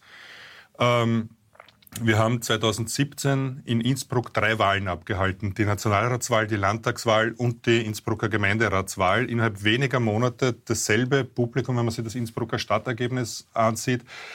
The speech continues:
war Nationalratswahl, wissen wir, in, wie inferior für die Grünen, Landtagswahl nicht so schlecht und plötzlich den Bürgermeister in derselben Stadt gewonnen.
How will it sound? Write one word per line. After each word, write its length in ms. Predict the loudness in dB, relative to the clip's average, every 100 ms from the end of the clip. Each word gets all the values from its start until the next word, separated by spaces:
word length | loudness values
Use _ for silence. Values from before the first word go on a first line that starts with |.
| -16 -18 -8
war 560 | 2 4 4 4 0 -6 _ _ -2
Nationalratswahl, 760 | 0 4 4 4 2 2 2 2
wissen 280 | 0 0
wir, 120 | 2 2
in, 200 | 0 -2
wie 160 | -2 0
inferior 560 | -2 2 2 4 2 2
für 140 | 2
die 100 | 0
Grünen, 400 | 2 2 2 2
Landtagswahl 960 | 2 0 0 -4 0 2 4 4 0 -4 _ _ _ _
nicht 320 | 2 2 0
so 140 | -2
schlecht 500 | 0 2 0 0 -8 -20 -8
und 180 | -4
plötzlich 320 | 0 0 -2 -2
den 180 | -2
Bürgermeister 720 | 2 2 2 2 0 0 -4 0
in 80 |
derselben 380 | 0 2 0 0
Stadt 340 | 0 0 0 -4
gewonnen. 440 | -2 0 -2 -4